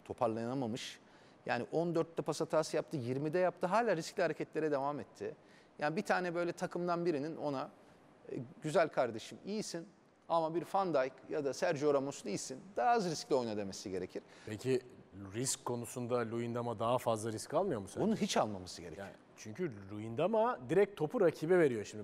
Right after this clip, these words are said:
Speaker 2: Marka pas hatası yapıyor ki şimdi ikisinin de ben baktım pas istatistiklerine,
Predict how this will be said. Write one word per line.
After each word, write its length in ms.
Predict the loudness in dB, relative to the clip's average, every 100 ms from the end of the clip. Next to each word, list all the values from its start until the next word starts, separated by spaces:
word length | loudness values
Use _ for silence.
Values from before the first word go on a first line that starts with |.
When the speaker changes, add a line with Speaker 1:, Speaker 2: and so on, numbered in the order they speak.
| -4
Speaker 2:
Marka 440 | 0 2 6 4
pas 280 | 6 4 4
hatası 420 | 2 2 2 0
yapıyor 340 | -4 -2 0 0
ki 300 | 0 0 -2 -12 -20 -14
şimdi 240 | -8 -6
ikisinin 480 | -6 -4 0 2 6
de 260 | 6 6 4
ben 200 | 4 4
baktım 320 | 2 2 -4
pas 200 | -4 -6
istatistiklerine, 840 | -8 -10 -10 -12 -4 -2 0